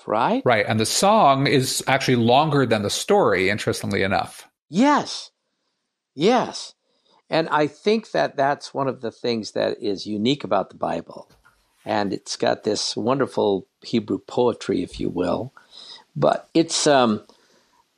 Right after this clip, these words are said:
Speaker 1: very interesting. So Sisera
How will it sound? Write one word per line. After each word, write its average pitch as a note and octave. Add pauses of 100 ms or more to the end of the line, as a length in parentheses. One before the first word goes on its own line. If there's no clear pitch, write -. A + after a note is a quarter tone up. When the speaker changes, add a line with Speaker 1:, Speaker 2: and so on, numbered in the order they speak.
(100)
Speaker 1:
very C#3
interesting. A2
So A#2
Sisera D#3+